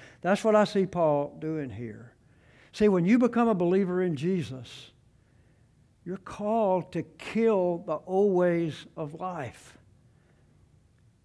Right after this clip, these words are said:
You're called then to come alive in the new way of life in Christ.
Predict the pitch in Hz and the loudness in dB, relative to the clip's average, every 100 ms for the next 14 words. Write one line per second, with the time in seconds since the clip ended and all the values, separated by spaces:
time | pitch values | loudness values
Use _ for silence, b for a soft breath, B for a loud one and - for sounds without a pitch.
0 | - 170 - 208 220 214 202 180 180 160 | -8 -6 -2 2 6 6 4 0 -8 -10
1 | 135 202 185 165 - 190 208 208 202 - | -2 0 0 -2 -2 2 4 4 4 2
2 | 240 220 170 165 196 180 170 226 311 214 | 4 4 4 2 0 2 4 6 6 6
3 | 180 160 151 156 165 165 185 196 240 - | 6 4 0 0 0 0 -4 -6 -6 -8
4 | - 160 135 - | -8 -10 -12 -20